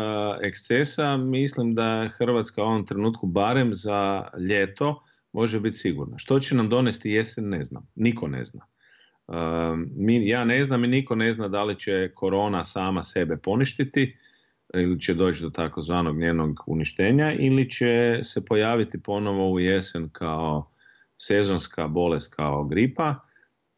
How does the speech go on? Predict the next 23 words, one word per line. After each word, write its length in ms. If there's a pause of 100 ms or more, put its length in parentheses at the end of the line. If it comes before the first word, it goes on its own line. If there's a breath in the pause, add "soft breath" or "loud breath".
(140)
i 100
onda 280
da 180
li 100
ona 300
tu 200
da 140
ostane 640
ili 160
će 140
biti 380
kao 260
sars 480
i 80
mers, 340 (240)
jedna 260
bolest 380
koja 180
je 40
buknula, 460
onda 260
je 80
nestala. 480